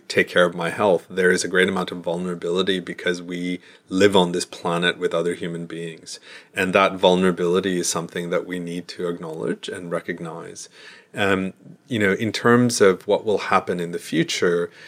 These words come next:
is that we are currently seeing a great process in which, uh, a lot of different kinds of agreements and cooperation efforts and et cetera are being negotiated, while the rhetoric, once again, is about, "Oh, we're all sort of doing this stuff,"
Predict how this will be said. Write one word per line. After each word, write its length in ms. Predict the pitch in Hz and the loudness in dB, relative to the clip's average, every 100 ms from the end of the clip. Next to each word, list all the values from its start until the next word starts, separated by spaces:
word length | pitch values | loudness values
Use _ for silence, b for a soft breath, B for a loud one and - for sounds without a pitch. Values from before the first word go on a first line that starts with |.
| B B | B B
is 240 | 117 104 | 4 4
that 220 | - 104 | 6 4
we 200 | 104 107 | 4 6
are 100 | 98 95 | 8 6
currently 460 | - 107 - 104 | 4 2 2 0
seeing 520 | 101 - 95 92 90 | -2 -2 -2 -2 -2
a 60 | 90 | -6
great 300 | 87 92 87 | 2 2 2
process 600 | - 87 87 98 90 - | 0 0 2 2 2 2
in 180 | 92 90 | -2 -2
which, 400 | 92 90 - - B B _ | -4 -2 -4 -6 B B _
uh, 240 | 98 90 92 - | 0 0 0 -2
a 60 | |
lot 480 | 95 98 104 107 113 | -2 0 6 8 10
of 160 | 104 - | 8 4
different 320 | 98 104 95 | -4 -4 -4
kinds 460 | - 90 92 87 | -4 -2 -2 0
of 320 | 92 90 87 _ | 2 2 0 _
agreements 960 | 98 - 98 98 95 95 92 92 - | -10 -2 0 2 0 -2 -2 -2 -2
and 380 | 95 87 87 85 | 0 -2 -6 -12
cooperation 920 | - 98 90 - 92 87 - - 92 | -4 2 2 2 0 2 0 -2 -4
efforts 480 | 90 - 90 87 - | -6 -4 -4 -4 -6
and 80 | 90 | -10
et 140 | 82 | -6
cetera 280 | - 90 90 | -4 2 2
are 200 | 80 90 | 4 0
being 260 | 90 92 90 | -2 -6 -6
negotiated, 800 | 87 92 90 - 87 85 85 85 B B B _ | -4 -2 -2 -2 -2 -2 -4 -4 B B B _
while 160 | 101 | 4
the 100 | 98 | 4
rhetoric, 560 | 95 98 101 110 104 - | 6 8 8 8 8 6
once 240 | 92 92 | -2 0
again, 280 | 92 92 92 | 0 2 0
is 120 | 90 | -2
about, 300 | 87 87 87 | -2 0 2
"Oh, 140 | 87 90 | 4 4
we're 200 | 87 87 | 6 6
all 140 | 90 | 6
sort 220 | 90 87 | 4 -2
of 100 | 85 | -6
doing 180 | 82 85 | -6 -8
this 120 | 85 | -8
stuff," 340 | - 175 151 | -4 0 0